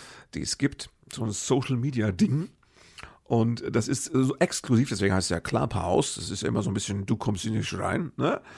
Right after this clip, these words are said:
Clubhouse, da kannst du nur mitmachen, wenn du eine Einladung kriegst.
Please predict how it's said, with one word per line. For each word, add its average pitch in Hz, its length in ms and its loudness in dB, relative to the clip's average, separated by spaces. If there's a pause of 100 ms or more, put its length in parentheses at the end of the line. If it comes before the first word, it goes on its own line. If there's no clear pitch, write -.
(600)
Clubhouse, 165 680 2
da 131 100 2
kannst 202 260 2
du 160 60 0
nur 123 100 4
mitmachen, 135 440 2
wenn 110 100 4
du 120 60 2
eine 139 160 2
Einladung 98 560 4
kriegst. - 560 -12